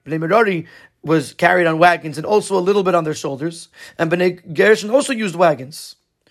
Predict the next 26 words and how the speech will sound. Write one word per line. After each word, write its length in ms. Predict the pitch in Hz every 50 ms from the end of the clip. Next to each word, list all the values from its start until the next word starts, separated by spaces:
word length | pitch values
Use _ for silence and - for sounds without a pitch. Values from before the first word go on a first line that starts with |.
| _ - - -
So 100 | - -
the 80 | 160 165
difference 300 | 269 269 - 240 202 220
is, 100 | 202 175
is 140 | 180 151
like 140 | 156 156 127
this. 420 | 131 131 127 117 - - - - _ _ _ _ _ _ _ _
L'cha'ira, 640 | - 170 196 - - 220 190 190 185 180 208 262 262 - _ _ _ _ _ _ _ _ _ _ _ _ _ _ _ _ _
one 200 | 151 170 196 190
approach 560 | 185 185 - 196 196 226 226 - - - - _ _ - - _ _
is 180 | - 180 170 143
that 240 | 165 160 135 - 143
Bnei 320 | 151 160 226 247 262 196
Gershon, 560 | 160 190 226 226 196 - - 139 135 143 151 _ _ _ _ _ _ _ _
when 200 | - 160 160 151
they 140 | 202 233 240
came 280 | - - 220 220 208
to, 220 | - 185 170 - - _
to, 240 | - 165 160 156 - _ _ _ -
to 160 | - 156 143
dismantle 560 | - 143 - - 160 175 185 202 196 - 185
the 100 | 151 156
Beis 240 | 139 151 131 - 147
Hamikdash, 320 | 170 214 165 143 151 -
the 60 | 147
Mishkan, 480 | 156 220 240 - - - 143 143 170 -